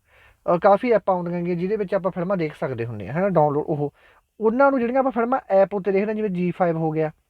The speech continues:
Hotstar ਹੋ ਗਿਆ, ਇਹ ਸਾਰੇ ਓ ਟੀ ਟੀ ਪਲੇਟਫਾਰਮ ਹੁੰਦੇ ਆ ਰਾਜੇ, ਜਿੱਥੇ ਮਤਲਬ ਫਿਲਮਾਂ ਅਪਲੋਡ ਹੋ ਜਾਂਦੀਆਂ ਹੁੰਦੀਆਂ, ਹੈ ਨਾ, ਸਿਨੇਮੇ ਜਾਣ ਦੀ ਲੋੜ ਨਹੀਂ ਹੁੰਦੀ।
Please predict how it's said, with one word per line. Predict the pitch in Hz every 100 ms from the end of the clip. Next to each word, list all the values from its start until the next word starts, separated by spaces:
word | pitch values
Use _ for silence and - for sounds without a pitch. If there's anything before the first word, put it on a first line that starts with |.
| _ _ _ _ _ 175
Hotstar | 175 - 190 170
ਹੋ | 160
ਗਿਆ, | 156 156 175 _ _ _ _ 247
ਇਹ | 302
ਸਾਰੇ | 277 262 302 -
ਓ | 226 226
ਟੀ | 233
ਟੀ | 214
ਪਲੇਟਫਾਰਮ | 214 214 196 185 196 185
ਹੁੰਦੇ | 175 180
ਆ |
ਰਾਜੇ, | 185 208
ਜਿੱਥੇ | 190 175 - 202
ਮਤਲਬ | 180 180 185
ਫਿਲਮਾਂ | 165 170 202 202 _ _ - 170
ਅਪਲੋਡ | 170 165
ਹੋ | 175 156
ਜਾਂਦੀਆਂ | 135 120 120
ਹੁੰਦੀਆਂ, | 110 107 127
ਹੈ |
ਨਾ, | 175
ਸਿਨੇਮੇ | 180 170 175
ਜਾਣ | 165
ਦੀ | 151
ਲੋੜ | 151 139
ਨਹੀਂ | 131
ਹੁੰਦੀ। | 143 196